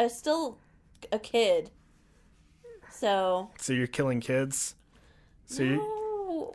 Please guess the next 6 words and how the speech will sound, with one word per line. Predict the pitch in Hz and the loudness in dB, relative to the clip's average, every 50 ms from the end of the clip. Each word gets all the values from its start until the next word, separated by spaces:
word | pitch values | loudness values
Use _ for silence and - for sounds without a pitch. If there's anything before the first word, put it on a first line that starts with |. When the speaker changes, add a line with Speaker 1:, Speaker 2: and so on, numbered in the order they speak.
| - | -4
Speaker 1:
Why | - 392 427 494 | 0 2 2 4
Speaker 2:
I | 554 554 | 4 4
Speaker 1:
would | 539 539 - | 4 2 0
you | - 587 587 587 | -6 -16 -16 -14
say | - - - - - 427 466 659 622 622 605 539 554 539 523 | -14 -14 -16 -6 -4 -2 -2 -2 -2 -2 -2 0 2 2 2
that? | 523 508 494 480 440 453 403 392 392 359 349 339 330 311 302 285 262 254 - | 4 4 4 6 6 8 8 8 6 6 6 6 6 6 6 6 6 4 2